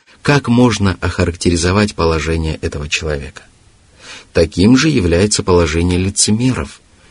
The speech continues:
которые освещают свой путь благодаря вере правоверных, поскольку сами они не обладают этим качеством.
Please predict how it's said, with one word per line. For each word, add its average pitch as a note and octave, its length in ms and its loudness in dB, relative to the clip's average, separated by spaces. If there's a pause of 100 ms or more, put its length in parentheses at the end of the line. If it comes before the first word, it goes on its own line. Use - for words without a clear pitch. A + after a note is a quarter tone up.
(140)
которые F2+ 400 4
освещают F2 760 0
свой D2 260 -4
путь B2 360 -2 (360)
благодаря G2 600 4
вере G2 500 2 (100)
правоверных, E2+ 880 -4 (540)
поскольку G#2+ 420 2
сами A2+ 380 2
они C#2+ 320 -2 (280)
не G#2 100 4
обладают A2+ 720 0
этим C#2+ 300 -4
качеством. - 720 -8